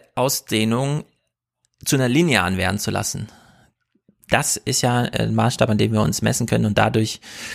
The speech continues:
äh, ergibt es dann doch jetzt irgendwie Sinn, zum einen darüber zu reden, äh, sich mit der Politik auseinanderzusetzen, das eigene Verhalten unabhängig von politischen Entscheidungen, äh, zu verändern und so weiter und so fort.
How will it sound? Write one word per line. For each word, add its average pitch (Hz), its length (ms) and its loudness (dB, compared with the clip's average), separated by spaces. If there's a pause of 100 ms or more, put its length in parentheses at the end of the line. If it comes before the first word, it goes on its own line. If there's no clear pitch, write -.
äh, 107 160 0
ergibt - 400 0
es 113 120 0
dann 107 180 4
doch 117 140 0
jetzt - 160 -4
irgendwie 117 240 4
Sinn, 104 380 2
zum - 160 -4
einen 110 180 4
darüber 104 240 4
zu - 140 -4
reden, 117 640 2
äh, 104 240 0
sich 107 180 -6
mit 104 100 0
der 101 40 0
Politik 104 360 0
auseinanderzusetzen, 107 1000 0 (440)
das 101 120 -2
eigene 107 260 2
Verhalten 107 380 2
unabhängig 131 460 4
von 110 140 2
politischen 113 400 0
Entscheidungen, 107 680 2 (320)
äh, - 120 -4
zu - 120 0
verändern 104 540 4
und 101 140 -2
so - 100 -6
weiter - 160 -4
und - 80 -8
so - 80 -12
fort. - 180 -14